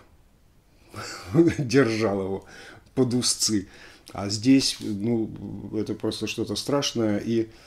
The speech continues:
барабаны Джинджера Бейкера, вот эти вот томы, невероятная работа с томами, которые тоже,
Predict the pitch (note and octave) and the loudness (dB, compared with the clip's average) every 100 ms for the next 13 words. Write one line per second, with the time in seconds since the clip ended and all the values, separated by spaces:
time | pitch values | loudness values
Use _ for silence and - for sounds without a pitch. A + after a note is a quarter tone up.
0 | - - G2+ G#2+ A2+ A2+ A2+ G#2+ G2 F#2 | -20 -16 -6 2 4 4 4 2 0 0
1 | A#2 G#2 G#2+ G#2 C3 C#3 C3+ A#2+ G#2 G#2+ | -2 0 -2 2 4 4 4 2 2 0
2 | G#2 G#2 G2+ G#2 C3+ C#3 C3 A#2+ G#2+ A2+ | -2 -2 -4 -2 4 6 4 2 -4 -2
3 | G#2+ G#2+ A2 G#2+ G#2 G2+ G#2 G#2 G2+ G2 | 0 0 0 0 -2 -2 -2 -2 -2 -2
4 | - - B2+ A#2+ A2 G#2 A2+ _ _ _ | -2 4 4 4 2 -2 -8 _ _ _
5 | - G#2+ A2 G2+ A#2+ G#2+ G2+ | -6 -2 -2 -2 -2 -2 -4